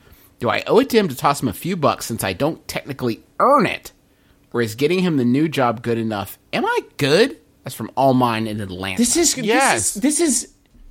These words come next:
Speaker 2: this is insanity. Like, you, the, the fact that you're trying to justify it to us, like, "I have kids and I have to buy diapers," it, it doesn't, that's,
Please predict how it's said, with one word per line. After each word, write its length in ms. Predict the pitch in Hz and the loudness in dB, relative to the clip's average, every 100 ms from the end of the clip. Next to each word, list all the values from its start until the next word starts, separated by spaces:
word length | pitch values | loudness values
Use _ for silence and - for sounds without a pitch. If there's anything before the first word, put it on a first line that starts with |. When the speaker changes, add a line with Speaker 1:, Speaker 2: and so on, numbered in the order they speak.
| - - | -14 -2
Speaker 2:
this 220 | 302 349 | 0 2
is 160 | 311 | 2
insanity. 920 | 285 220 - - 226 208 139 95 73 - - _ _ _ _ _ | 2 2 0 0 2 2 0 -4 -10 -16 -20 _ _ _ _ _
Like, 200 | 185 208 | -2 0
you, 300 | 220 247 240 | 0 2 2
the, 140 | 196 226 | 2 0
the 180 | 214 214 | 0 0
fact 200 | 320 349 | 0 0
that 100 | 254 | 0
you're 120 | 196 | 2
trying 200 | 214 208 | 2 2
to 80 | 143 | 2
justify 560 | 143 143 - 202 208 | 0 0 0 0 0
it 100 | 214 | 0
to 120 | 226 | 0
us, 100 | 214 | 2
like, 160 | 202 190 | 0 2
"I 140 | 240 | 2
have 140 | 254 247 | 0 0
kids 280 | 254 240 202 | 0 0 2
and 80 | |
I 20 | 196 | 0
have 80 | 202 | 0
to 60 | |
buy 200 | 202 202 | 2 0
diapers," 480 | 190 220 226 220 180 | 2 0 0 0 -4
it, 120 | 180 | -2
it 160 | 208 190 | -2 0
doesn't, 320 | 302 277 - - - _ - | 0 0 -6 -12 -20 _ -2
that's, 280 | 247 247 | -2 -2